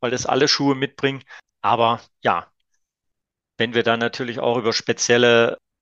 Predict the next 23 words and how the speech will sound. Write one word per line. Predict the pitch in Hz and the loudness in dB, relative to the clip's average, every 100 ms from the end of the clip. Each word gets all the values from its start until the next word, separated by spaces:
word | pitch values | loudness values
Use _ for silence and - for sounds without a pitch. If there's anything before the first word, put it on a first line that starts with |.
| - | -8
Bauformen, | 117 160 135 - 127 135 131 | -4 -4 -6 -2 0 0 -2
also | 123 110 | -4 -8
es | 117 | -8
gibt | - - | -8 -2
auch | 123 131 | 0 0
sogenannte | - 120 113 113 120 | -2 -2 -2 -2 -4
Rocker | 104 110 - - 135 | -2 0 0 2 2
in | 135 | 2
den | 127 127 | -2 -2
Schuhen, | - 127 135 120 | -2 -2 -4 -4
die | 120 | -2
dann | 120 117 - | -2 -2 -8
im | 123 | -8
Endeffekt | 127 120 123 - - - - | -8 -4 -4 -6 -12 -12 0
leicht | 117 135 - 135 | 2 2 0 -2
gebogen | 104 117 147 156 | 0 2 2 0
im | 139 131 | -4 -4
Vorfuß | - 139 - 135 - | -2 -2 -2 -6 -2
sind, | 135 135 - - - - | -4 -4 -14 -18 -18 -8
die | 117 | -4
selber | 101 127 143 135 | 2 4 4 4
abrollen | 139 - 123 139 131 | 2 2 2 2 2
wollen. | 120 135 143 143 | 2 2 0 -8